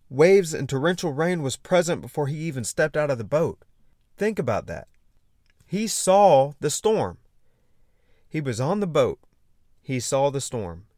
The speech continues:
He saw how bad the waves were. He saw how the strong winds were tossing the waves back and forth. He saw it.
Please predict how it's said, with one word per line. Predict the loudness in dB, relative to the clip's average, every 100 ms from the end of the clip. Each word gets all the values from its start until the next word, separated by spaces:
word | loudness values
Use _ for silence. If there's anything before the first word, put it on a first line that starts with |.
| _ _ _ -14
He | -10
saw | -8 -4 -2 -2
how | -2 -6
bad | -2 0 0
the | -2
waves | -2 0 0 -4
were. | -6 -4
He | -4 -8
saw | -6 -4 -2 -2 -6 -20 _ -16
how | -4 0 0 0 -6 -20 _ -20 _ 0
the | 0 0 -12
strong | -4 -2 0 -2 -2
winds | 0 -2 -6 -8
were | -8 -6
tossing | -4 -4 -2 -4
the | -4
waves | 0 2 0 -2
back | -6 -6
and | -8
forth. | -8 -6
He | -6 -4
saw | -2 -2 -2
it. | -6